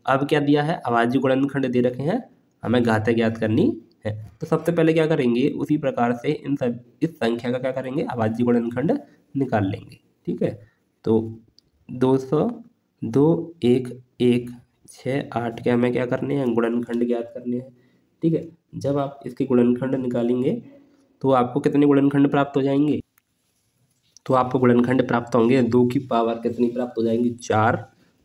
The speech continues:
गुणा तीन की पावर तीन गुणा सात की पावर दो, आपको ये गुणनखंड प्राप्त हो जाएंगे जब आप इस संख्या का गुणनखंड निकालेंगे। ठीक है, अब हमें क्या करना है, जो हमारे पास दे रखा है, किसके बराबर दे रखा था, ये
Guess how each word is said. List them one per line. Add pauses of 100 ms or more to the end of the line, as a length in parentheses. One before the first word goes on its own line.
गुणा (340)
तीन
की
पावर (220)
तीन
गुणा
सात
की
पावर (280)
दो, (400)
आपको (140)
ये
गुणनखंड
प्राप्त (340)
हो
जाएंगे
जब
आप
इस
संख्या
का
गुणनखंड (260)
निकालेंगे। (180)
ठीक
है, (320)
अब
हमें
क्या
करना
है,
जो
हमारे
पास
दे
रखा
है, (880)
किसके
बराबर
दे
रखा
था,
ये